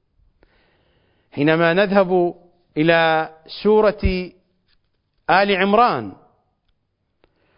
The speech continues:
وفي الآية السابعة من سورة آل عمران: "وما يعلم تأويله إلا الله والراسخون في العلم".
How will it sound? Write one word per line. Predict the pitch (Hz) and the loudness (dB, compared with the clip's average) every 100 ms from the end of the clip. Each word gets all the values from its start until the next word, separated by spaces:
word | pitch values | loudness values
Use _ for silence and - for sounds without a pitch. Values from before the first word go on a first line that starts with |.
| _ | _
وفي | 156 151 | -4 -2
الآية | 196 185 262 277 254 247 247 247 240 - | -2 2 2 2 0 0 -2 0 -2 -2
السابعة | 214 - 240 220 254 175 147 - - _ _ _ _ _ _ - | -4 2 2 2 0 -2 -6 -14 -20 _ _ _ _ _ _ -8
من | 165 | -6
سورة | 160 233 233 202 185 170 - _ - | -2 2 2 0 -2 -6 -10 _ -2
آل | 196 190 | 0 0
عمران: | 180 190 196 269 294 302 277 _ _ _ - - | -2 0 2 2 0 -4 -6 _ _ _ -20 -10
"وما | 151 214 226 226 226 226 226 220 220 220 | 0 2 2 2 2 2 2 2 2 0
يعلم | 220 214 226 294 262 196 208 226 233 226 214 | 0 0 2 0 -2 -8 -4 0 0 0 -4
تأويله | 185 185 151 160 151 113 90 78 - _ _ _ - | -2 -2 -2 -4 -6 -8 -12 -18 -20 _ _ _ -6
إلا | 190 180 | -4 0
الله | 175 160 190 208 170 | 0 0 0 0 0
والراسخون | 156 147 135 127 135 - 160 160 | -2 -2 -4 -6 -10 -8 -8 -8
في | - | -10
العلم". | 98 87 78 | -16 -18 -20